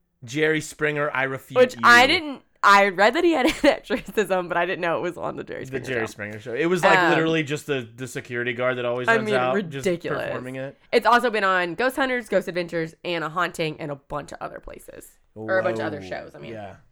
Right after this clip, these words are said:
Speaker 2: So, now I'm gonna just read a couple of the paranormal activities and speculation that I found, um, of just, like, different areas
Speaker 1: Sure.
Speaker 2: that are haunted and things that go on or whatever. Some believe the building's basement holds the gateway or portal to hell itself.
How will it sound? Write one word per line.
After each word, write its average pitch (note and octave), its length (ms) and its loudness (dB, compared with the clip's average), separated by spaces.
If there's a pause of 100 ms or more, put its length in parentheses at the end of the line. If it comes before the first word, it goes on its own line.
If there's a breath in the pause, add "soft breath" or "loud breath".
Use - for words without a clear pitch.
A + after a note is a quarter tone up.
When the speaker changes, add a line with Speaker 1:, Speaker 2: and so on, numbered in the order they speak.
(640)
Speaker 2:
So, G#3+ 400 4 (460 soft breath)
now A#3 120 6
I'm C#4 60 8
gonna D#4+ 120 0
just B3+ 200 -10
read G#3+ 160 -4
a F#3+ 40 -4
couple F#3 360 0
of D#3 80 -4
the E3+ 80 -4
paranormal E3 540 -2
activities D#3+ 600 -6
and D3+ 140 -10
speculation D#3 560 -8
that F#3 120 -4
I F#3+ 100 0
found, G3+ 480 -4 (520)
um, E3 540 -4 (420)
of D#3 160 -10
just, - 260 -14
like, D3 180 -6
different D#3 360 -6 (120)
areas E3+ 200 0
Speaker 1:
Sure. C#3+ 160 4
Speaker 2:
that D#3+ 100 -2
are E3 60 0
haunted D#3 320 -6
and D#3 180 -10
things D3 280 -10
that D3+ 100 -12
go C#3+ 100 -8
on D3 220 -8
or D3 60 -8
whatever. D3 380 -8 (200)
Some C#4 420 2
believe A#3+ 400 -4
the G3+ 80 -4
building's F#3 440 0
basement E3 400 -6
holds D#3+ 240 -10
the E3 60 -12
gateway D#3 360 -4
or F#3 100 0
portal D3 320 -8
to G#3 160 -10
hell F#3 240 -2
itself. - 800 -6